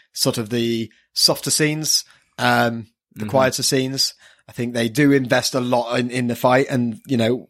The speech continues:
Speaker 1: we talk about animators and things, and the, the stresses that they're under. I, I understand that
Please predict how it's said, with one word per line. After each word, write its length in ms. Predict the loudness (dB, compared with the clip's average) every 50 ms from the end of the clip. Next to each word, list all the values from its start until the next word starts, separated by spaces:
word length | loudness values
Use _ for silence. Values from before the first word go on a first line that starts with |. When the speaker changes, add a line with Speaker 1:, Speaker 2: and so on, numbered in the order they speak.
| _ _
Speaker 1:
we 160 | -4 -2 -2
talk 240 | -2 -2 -4 -2 -2
about 160 | -4 -2 -2
animators 460 | -2 -2 0 0 0 0 -2 -4 -6 -8
and 100 | -6 -4
things, 300 | -4 -4 -2 -2 -4 -6 -8 -12 -20 -20 -20 -20 _ _ _ _ _ -20 -20 _ _ -6 -4
and 120 | -2 -2 -2
the, 80 | -2 -4
the 160 | -4 -6 -4
stresses 580 | -4 -4 -4 -4 -2 -2 0 0 0 0 0
that 160 | -2 -4 -2 0
they're 240 | 0 0 0 0
under. 300 | -2 -4 0 0 0 0 0 -2
I, 120 | -8 -10 -10 -6 -6
I 100 | -4 -2 -2
understand 440 | -4 -4 -4 -2 0 0 0 0 0 0
that 260 | -2 -2 -2 -2